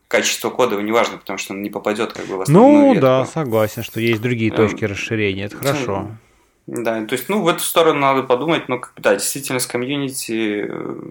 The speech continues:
Speaker 1: это, ну, такой сложный вопрос. На самом деле это много времени отнимает. И вот у нас так не-, нет такого человека, который бы там готов был много там статей писать или, э, чтобы, ну, как-то по-, продвигать ещё больше. Были как-то, очень много у нас было там,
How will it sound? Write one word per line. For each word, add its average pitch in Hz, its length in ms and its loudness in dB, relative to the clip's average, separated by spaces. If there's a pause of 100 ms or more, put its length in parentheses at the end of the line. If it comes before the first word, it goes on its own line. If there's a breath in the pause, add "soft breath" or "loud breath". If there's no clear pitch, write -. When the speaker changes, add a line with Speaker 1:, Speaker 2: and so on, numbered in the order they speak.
(140)
Speaker 1:
это, 104 520 -6
ну, 110 100 -8
такой 110 220 -10
сложный 123 360 0
вопрос. 113 280 -6
На 123 60 -6
самом 120 240 -2
деле 117 140 0
это 113 120 -6
много 120 260 0
времени 123 400 -2
отнимает. 104 540 -2 (560 loud breath)
И 107 380 -2
вот 101 200 -8
у - 40 0
нас - 380 0
так - 300 -16
не-, 131 140 0
нет 156 260 2
такого 120 340 2
человека, 123 400 4
который 101 340 -2
бы 101 80 -8
там 98 200 0
готов 104 360 -2
был 104 140 -4
много 104 280 -2
там 90 160 -8
статей 139 480 -2
писать 104 580 -2
или, - 400 -10
э, - 240 -10 (220)
чтобы, 92 280 -18
ну, 101 80 -10
как-то - 380 -8 (160)
по-, 120 160 2
продвигать 120 500 2
ещё - 200 0
больше. 98 440 0 (300 loud breath)
Были 226 180 -2
как-то, - 380 -6 (160)
очень 135 280 0
много 131 200 2
у 117 40 4
нас 110 220 -2
было 110 280 0
там, 98 260 -4